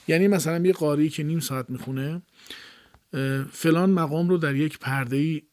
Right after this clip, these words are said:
شروع می‌کنه که اولین پردهٔ اون مقام مثلاً نوت فلان هست، مقام بعدی هم دوره در همون پرده می‌خونه، مقام بعدی در همون پرده، مقام بعدی در همون پرده. می‌بینی که یک ساعت ما داریم می‌شنویم،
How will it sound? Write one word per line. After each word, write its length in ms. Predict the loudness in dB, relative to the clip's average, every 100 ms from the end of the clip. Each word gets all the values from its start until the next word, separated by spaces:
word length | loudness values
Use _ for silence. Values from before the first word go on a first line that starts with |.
| _ _ _ -8
شروع 380 | -2 2 2
می‌کنه 440 | 2 0 -2 -4 -4
که 240 | -6 -8 -6
اولین 460 | -6 -2 -2 -2
پردهٔ 320 | -4 -4 0 0
اون 120 | 2
مقام 280 | 0 -2 -2
مثلاً 320 | -4 -4 -4
نوت 320 | -4 -4 -6
فلان 420 | -6 -6 -4 -4
هست، 420 | -8 -8 -10 -10 _ _ -20 -16 -2
مقام 380 | 0 2 2 4
بعدی 300 | 4 6 4
هم 100 | 4
دوره 240 | 0 0
در 180 | 0 -2
همون 380 | -4 -2 0 0
پرده 380 | 0 -2 0
می‌خونه، 520 | -2 -2 -4 -6 -6 -12 _ _ -20 -20 -14 -4
مقام 340 | 0 2 2
بعدی 280 | 4 4 2
در 120 | 2
همون 340 | 0 -2 0 0
پرده، 380 | 0 -2 -2 -2
مقام 380 | -2 -2 -2
بعدی 260 | -2 -2 -2
در 140 | -2
همون 320 | -4 -4 -2 -2
پرده. 300 | -2 0 4
می‌بینی 160 | 2
که 140 | 2 2
یک 280 | 2 2
ساعت 380 | 0 -2 -2 -6 -4
ما 100 | -4
داریم 220 | -2 -2
می‌شنویم، 640 | -2 -2 0 4 6 6